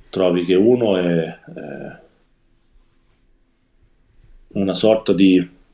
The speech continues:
pistola, la definiremmo noi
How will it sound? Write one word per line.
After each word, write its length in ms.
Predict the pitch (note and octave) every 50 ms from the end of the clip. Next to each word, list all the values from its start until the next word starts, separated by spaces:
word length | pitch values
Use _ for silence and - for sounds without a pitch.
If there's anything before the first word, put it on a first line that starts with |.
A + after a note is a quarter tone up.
| _ - -
pistola, 800 | - G2 F#2+ - - - _ _ _ - A#2 G2+ F2 E2+ E2+
la 120 | E2 E2 D#2+
definiremmo 1000 | D#2+ - - - F2+ E2+ F2+ F2 F2 E2+ D#2+ D#2+ E2 E2+ F2 E2 - - _ _ _ - - _ _ _ _ - - - - - - _ _ _ - - - - - - - - - - -
noi 540 | - F#2+ F2+ E2+ D#2+ E2 G2 - - - _